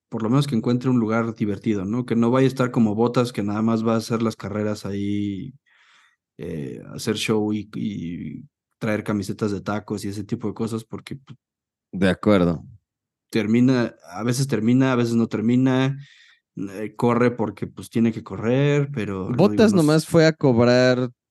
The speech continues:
Speaker 2: dos años, tres años más de sueldo y ya, o sea,
Speaker 1: Sí,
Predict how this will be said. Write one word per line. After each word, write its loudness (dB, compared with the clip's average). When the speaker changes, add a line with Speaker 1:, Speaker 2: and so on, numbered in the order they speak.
Speaker 2:
dos -2
años, -2
tres -4
años -4
más -4
de -2
sueldo -2
y -4
ya, -8
o -20
sea, 0
Speaker 1:
Sí, -6